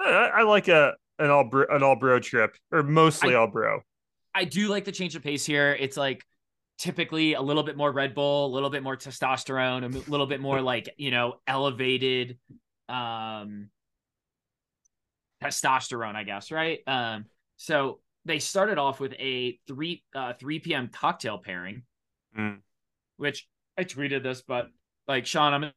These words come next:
Speaker 2: the stage of my life now. If you're giving me a three P M cocktail pairing, I am pairing that with a six P M ma-,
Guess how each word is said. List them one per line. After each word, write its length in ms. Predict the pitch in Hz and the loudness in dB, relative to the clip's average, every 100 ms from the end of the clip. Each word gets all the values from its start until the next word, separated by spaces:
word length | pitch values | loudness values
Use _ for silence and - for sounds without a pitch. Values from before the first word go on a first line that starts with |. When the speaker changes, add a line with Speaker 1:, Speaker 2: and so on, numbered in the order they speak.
| - | -12
Speaker 2:
the 80 | 143 | -10
stage 220 | 135 139 | -4 -4
of 40 | 131 | -2
my 120 | 123 | -2
life 240 | 120 117 127 | 0 -2 -2
now. 180 | 120 | -2
If 160 | 117 110 | -4 -6
you're 100 | 139 | -4
giving 160 | 165 156 | -4 -2
me 100 | 135 | -4
a 40 | |
three 200 | - 135 | -6 -8
P 120 | 131 | -6
M 120 | 127 | -6
cocktail 320 | 107 117 139 123 | -4 -6 -6 -6
pairing, 360 | 135 143 143 - | -4 -2 -4 -2
I 180 | 123 127 | 0 0
am 340 | 127 113 113 | -2 -4 -6
pairing 360 | 107 120 117 113 | -6 -4 -4 -4
that 160 | 110 | -6
with 100 | 98 | -8
a 60 | 107 | -12
six 240 | - 110 | -12 -12
P 160 | - 107 | -12 -10
M 100 | 92 | -8
ma-, 180 | 92 | -10